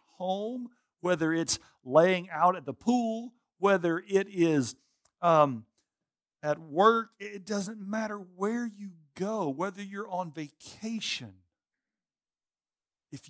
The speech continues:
you see, if you understand that what God has called you to, the work He has given each and every one of us, is to do the will of God and to accomplish His work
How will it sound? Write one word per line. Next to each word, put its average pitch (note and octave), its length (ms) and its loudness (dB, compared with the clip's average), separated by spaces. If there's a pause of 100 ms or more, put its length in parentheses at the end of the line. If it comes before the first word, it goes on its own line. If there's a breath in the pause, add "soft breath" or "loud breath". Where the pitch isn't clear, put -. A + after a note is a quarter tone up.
you A#3 240 -2
see, C#3+ 440 0
if B2 200 -10
you A#3 180 -14 (100)
understand E3+ 1040 -8 (680)
that D#3+ 160 0
what D#3 360 -6
God G3+ 320 -2
has G#3+ 140 -12
called F3 360 -16
you D#3 80 -20
to, C#3+ 80 -16
the A#2+ 140 -8
work C#3+ 600 0
He F3+ 180 -16
has D3+ 140 -2
given C#3+ 340 -6 (200)
each A3+ 400 -8
and F#3 220 -16
every E3+ 340 -10
one D3+ 240 -10
of C3 180 -6
us, A2+ 600 -8 (360)
is F3 160 2
to D#3+ 120 -6
do D#3 300 -10
the F#3+ 100 -12
will F#3 260 -6
of C3 140 -10
God D#3+ 260 -6
and C#3 140 -8
to C3 120 -12
accomplish D#3+ 580 -14
His B2+ 200 -14
work C#3 420 -6